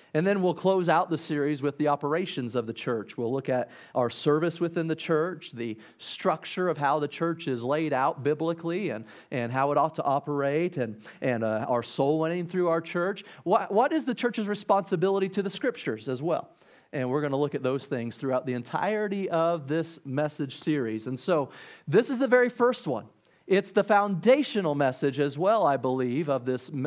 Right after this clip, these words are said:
of this series. And, um, I don't want you to make a conclusion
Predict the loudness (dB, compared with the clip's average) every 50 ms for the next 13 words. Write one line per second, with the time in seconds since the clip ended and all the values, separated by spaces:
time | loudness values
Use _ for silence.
0 | 0 0 0 0 2 0 -4 -4 -4 -4 -2 -2 -2 -2 -4 -4 -6 -8 -12 -18
1 | -20 -20 -20 -20 -20 -20 -8 0 2 2 4 4 4 2 2 2 4 6 6 6
2 | 4 2 -4 -6 -10 -14 _ _ _ _ _ _ _ -20 -20 -6 0 2 4 4
3 | 4 4 2 2 2 0 2 2 2 2 2 0 -2 -2 -2 -2 0 0 0 0
4 | 0 2 2 4 4 2 2 2 2 2 2 2 0 -2 -2 -2 -4 -2 0 2
5 | 2 2 2 0 0 0 0 0 0 -2 -4 -6 -8